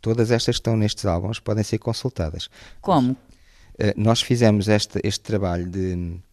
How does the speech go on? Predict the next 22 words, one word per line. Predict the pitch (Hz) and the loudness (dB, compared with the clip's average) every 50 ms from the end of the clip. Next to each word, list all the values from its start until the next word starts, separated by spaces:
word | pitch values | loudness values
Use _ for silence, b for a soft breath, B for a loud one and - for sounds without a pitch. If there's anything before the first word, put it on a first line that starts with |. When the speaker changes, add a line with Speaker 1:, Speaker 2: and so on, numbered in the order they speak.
| _ _ | _ _
Speaker 1:
digitalização | - 113 104 110 110 - 110 98 95 101 98 98 98 - - 95 95 | -2 0 0 0 0 2 2 2 2 2 2 0 0 0 0 2 2
dos | 95 98 92 | 2 2 2
negativos | 107 107 101 110 101 - 107 98 98 | 2 2 2 0 0 0 -2 -2 -2
em | 95 90 | -2 -2
vidro, | 85 104 117 131 - - | -2 0 -2 -2 -2 -4
como | - 95 92 | -6 -6 -8
eu | |
falei | - - - 95 92 90 | -6 -6 -4 -4 -2 -4
há | 92 | -4
pouco, | 98 - - 123 143 - - - b b b b b b b b b b b b b _ _ | -4 -4 -4 -6 -6 -6 -10 -20 b b b b b b b b b b b b b _ _
e | - 120 113 113 | -8 -6 -4 -4
disponibilizamos | 110 120 120 - - - 131 131 131 135 127 - 131 127 127 131 - - - - - | -4 -6 -6 -6 -4 -4 -2 -2 -2 -2 0 0 0 0 0 -2 -4 -6 -8 -10 -4
com | - - 127 131 131 127 | 0 2 4 4 4 4
a | 127 | 2
informação | 131 - - 139 131 139 139 - - 131 127 123 | 2 0 -4 -4 -4 -4 -2 0 0 0 0 0
que | - | -2
temos, | - - 131 117 110 - - - - _ _ _ _ _ _ | 0 2 2 2 0 -2 -8 -14 -18 _ _ _ _ _ _
portanto, | - 90 90 - | -4 -4 -4 -4
com | - 95 | -4 -2
uma | 92 92 | -2 -2
pequena | 87 - - 104 98 101 | -2 -2 -2 -2 0 0
descrição, | 101 - - - 131 127 - 135 131 131 143 139 | -2 -2 -4 -4 -4 -2 0 2 2 2 2 -2